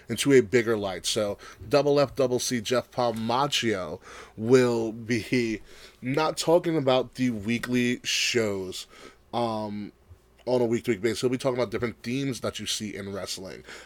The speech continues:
Uh, this week was the Best for Business theme that comes up in wrestling a ton.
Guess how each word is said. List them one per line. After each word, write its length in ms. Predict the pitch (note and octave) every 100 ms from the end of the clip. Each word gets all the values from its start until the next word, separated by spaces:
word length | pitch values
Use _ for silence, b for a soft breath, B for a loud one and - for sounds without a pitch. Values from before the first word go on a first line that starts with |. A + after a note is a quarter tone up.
| B
Uh, 260 | A2+ A2+ G#2+
this 300 | G2 C3 -
week 200 | B2 G#2+
was 180 | A2 F#2+
the 120 | G#2+
Best 280 | E2 G#2 -
for 100 | G2+
Business 380 | G#2 G#2+ G#2+ -
theme 320 | F#2+ B1 G#1+ B B B -
that 240 | G#2 G#2
comes 360 | - A#2 G#2+ F#2
up 240 | G#2 F#2+ - B B -
in 180 | A2+ G#2+
wrestling 480 | G#2+ - G#2+ G#2 G#2+
a 640 | A2 A2+ A#2 A#2+ B2 B2 B2
ton. 680 | G#2 - G#2+ G#2 G2 B1+